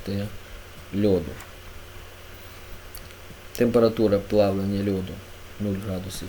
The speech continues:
Цельсія. Давайте це теж запишемо. Е, далі відкриємо дужки з однієї сторони, тобто з, е, і з лівої, і з правої частини.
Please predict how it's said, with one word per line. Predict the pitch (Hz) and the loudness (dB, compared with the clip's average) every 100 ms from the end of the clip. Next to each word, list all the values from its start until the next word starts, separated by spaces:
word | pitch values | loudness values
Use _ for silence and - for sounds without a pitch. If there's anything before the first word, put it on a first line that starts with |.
| - | 2
Цельсія. | 175 185 180 - 156 143 - - - - | 6 6 4 0 0 -2 -8 -16 -16 -10
Давайте | - 90 87 90 | -6 -6 -6 -8
це | - 90 - | -8 -8 4
теж | 139 156 | 4 4
запишемо. | 147 147 139 123 113 113 110 - - - - - - - - - - | 2 2 2 2 2 0 -4 -10 -14 -14 -14 -16 -16 -14 -16 -16 -4
Е, | 104 107 104 101 101 98 104 107 | 6 6 6 4 2 0 0 8
далі | 123 117 104 98 - - - - - - - - - - - - - - - - - - | 8 8 4 0 -6 -14 -16 -16 -18 -18 -18 -18 -16 -16 -16 -16 -16 -16 -16 -8 -4 2
відкриємо | 123 - 113 107 98 101 | 2 4 6 6 6 4
дужки | 113 - - 196 185 - - - - - - - - - - - 104 | 2 0 4 4 4 0 -14 -14 -16 -16 -16 -16 -16 -16 -16 -12 -4
з | 98 | 0
однієї | 98 110 156 160 | 2 4 6 4
сторони, | - 120 123 120 113 | 2 -2 0 0 0
тобто | 92 - 90 | -4 -4 -6
з, | - - | -6 -6
е, | 92 90 92 92 92 87 - | -4 -4 -4 -4 -4 -6 -4
і | 107 | -4
з | 104 | 0
лівої, | 120 156 127 107 | 2 2 2 0
і | |
з | 98 | 0
правої | - 147 143 123 | 4 4 4 0
частини. | - 107 - 107 | -2 -4 0 0